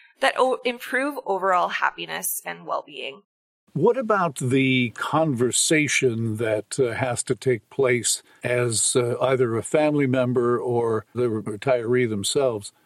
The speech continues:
Speaker 2: starts to think about going into retirement living? Because I think for some families that can be very difficult, especially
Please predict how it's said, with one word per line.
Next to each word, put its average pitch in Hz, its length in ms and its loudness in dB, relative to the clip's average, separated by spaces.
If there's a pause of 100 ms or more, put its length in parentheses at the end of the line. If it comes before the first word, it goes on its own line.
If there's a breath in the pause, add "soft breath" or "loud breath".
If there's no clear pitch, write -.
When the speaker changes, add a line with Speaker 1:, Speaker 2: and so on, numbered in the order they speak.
(120)
Speaker 2:
starts 143 460 0
to - 120 -4
think 143 300 -2
about 120 400 0 (320)
going 131 300 0
into 131 260 -2
retirement 113 680 -2
living? 120 440 0
Because 120 320 0
I 135 120 2
think 180 200 0
for 131 120 0
some 185 240 2
families 117 400 -2
that 147 180 0
can 135 160 0
be 120 160 0
very 120 300 0
difficult, 110 680 -2
especially 123 800 0